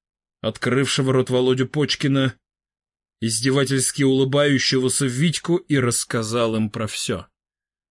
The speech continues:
Про то, как позавчера он нашел в электрической печи зеленое перо и бросил его в корзину для мусора, и про то, как вчера этого пера в корзине не оказалось, но зато на столе, на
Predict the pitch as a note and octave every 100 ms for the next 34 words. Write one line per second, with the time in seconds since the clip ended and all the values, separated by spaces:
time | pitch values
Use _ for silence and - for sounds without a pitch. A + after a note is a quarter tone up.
0 | _ _ _ G2+ G#2 B2 A#2 A2 A#2 G#2
1 | - A2+ G#2+ G#2 G2+ - G#2+ G2+ G#2 G2+
2 | A2 G#2 - G#2+ G#2 F#2+ G#2+ A#2 G#2 G#2
3 | G2+ G2 F#2+ F#2+ G#2+ G#2 G2+ G2+ G#2+ G2+
4 | G#2 G2 F#2+ - G2+ G2 G#2+ C#3+ C#3 C3+
5 | C3 B2+ A2+ B2+ A#2 A2+ _ _ _ _
6 | _ _ _ - A2 A#2 G#2+ D#3+ D3 C3
7 | - C#3+ C3+ D#3+ D#3+ C#3 B2+ A#2 B2+ A#2+
8 | - B2 A#2 B2 B2 A#2+ B2 B2 A#2+ B2
9 | C#3+ C#3 B2+ C#3+ C3 C3 C#3+ C#3 C3+ -
10 | C3+ C3+ F#3+ - - - A#2+ B2